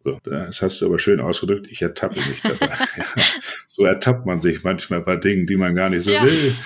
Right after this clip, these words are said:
Speaker 1: Naja,
Speaker 2: ärgerlich.
Speaker 1: <laughs> das ist, das gilt für uns alle, das kenne ich auch. Ja, also das manchmal, das hast du schön ausgedrückt, da ertappe ich mich dabei.
Speaker 2: Mhm.
Speaker 1: Also es gibt manchmal, obwohl du es ja gar nicht so willst, ist dann trotzdem manchmal so dieses Gefühl,
Speaker 2: Mhm.
Speaker 1: ja? So. Es ist insofern wichtig,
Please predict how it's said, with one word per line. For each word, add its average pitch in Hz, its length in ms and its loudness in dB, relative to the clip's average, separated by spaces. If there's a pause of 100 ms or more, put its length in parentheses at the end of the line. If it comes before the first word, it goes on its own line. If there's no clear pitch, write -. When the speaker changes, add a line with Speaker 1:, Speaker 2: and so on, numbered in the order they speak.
(300)
Speaker 1:
Naja, 127 280 4
Speaker 2:
ärgerlich. 131 300 2
Speaker 1:
<laughs> - 200 2
das - 160 2
ist, 139 220 0 (380)
das 123 220 2
gilt 139 260 4
für 135 140 0
uns 123 180 4
alle, 135 300 6
das 117 220 4
kenne 101 240 2
ich 87 120 2
auch. 80 220 0 (240)
Ja, 123 240 4
also 127 300 6
das 123 320 2
manchmal, 110 420 4
das - 220 -2
hast 101 180 0
du 90 80 -2
schön 95 220 4
ausgedrückt, 92 480 0
da 90 40 4
ertappe 85 380 -2
ich - 140 -12
mich 69 160 -14
dabei. 65 380 -6
Speaker 2:
Mhm. - 80 -18
Speaker 1:
Also 95 180 4
es 95 160 -2
gibt 113 280 2
manchmal, 104 600 2
obwohl 87 280 0
du 87 40 2
es 82 100 -4
ja 87 80 0
gar 85 140 0
nicht 85 100 -2
so 92 160 0
willst, 110 320 4 (160)
ist - 220 -8
dann 90 180 2
trotzdem 127 500 2
manchmal 107 520 2
so 98 80 2
dieses 87 320 -2
Gefühl, 64 320 -6
Speaker 2:
Mhm. 62 160 -12 (100)
Speaker 1:
ja? 160 280 0
So. - 300 -6 (120)
Es 120 160 0
ist 131 160 4
insofern 147 500 4
wichtig, 127 640 0